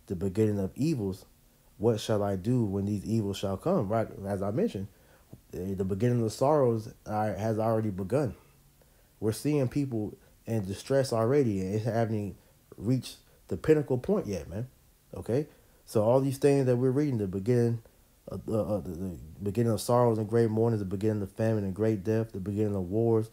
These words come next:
and the power shall stand in fear, the beginning of evils. These things are taking place, all right, now, man. All right, they're beginning now, man. They're only gonna intensify, man.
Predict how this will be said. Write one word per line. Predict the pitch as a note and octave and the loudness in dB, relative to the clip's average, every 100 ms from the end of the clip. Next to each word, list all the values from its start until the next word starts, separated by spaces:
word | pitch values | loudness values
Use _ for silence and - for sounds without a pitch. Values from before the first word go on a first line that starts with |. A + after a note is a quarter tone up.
| - - | -14 -16
and | G2+ F#2 | -8 -6
the | |
power | E2+ A#2 A2 | -2 0 0
shall | G#2 G2+ | -2 -6
stand | - A2+ A2 G#2 | -4 0 0 -2
in | |
fear, | F#2+ - A#2 G#2 | -4 0 2 2
the | F#2+ | 0
beginning | G2 F#2+ G2+ F#2+ | -2 -2 -2 -2
of | |
evils. | G2 B2 A2+ G#2+ - - - - _ | -2 -2 -2 -6 -10 -20 -20 -20 _
These | A#2+ C3+ | 0 2
things | C#3 C#3 C3 | 2 2 2
are | A#2 A2 | 0 -2
taking | - C3 B2 | 0 -2 0
place, | G#2+ B2 A2+ G2+ - - _ _ _ _ | -2 0 0 -2 -14 -20 _ _ _ _
all | G#2 G2+ | -4 -2
right, | G2 | -2
now, | F#2 C3+ G2+ | 0 0 0
man. | F2+ G2+ A2 _ _ _ _ _ _ - | -4 -6 -10 _ _ _ _ _ _ -8
All | F2+ | -4
right, | F#2+ | -2
they're | G#2+ G#2 | 0 0
beginning | G2+ A#2 A#2 G#2 | 0 2 2 2
now, | C3 A#2+ | 0 0
man. | G#2 F#2+ | -2 -2
They're | A2+ A#2 | 0 2
only | B2 | 2
gonna | A2 G#2+ | 2 0
intensify, | G2 F#2+ D3 C3 - F#2+ D#2 | -2 -2 -4 -4 -6 -6 -6
man. | F2 | -8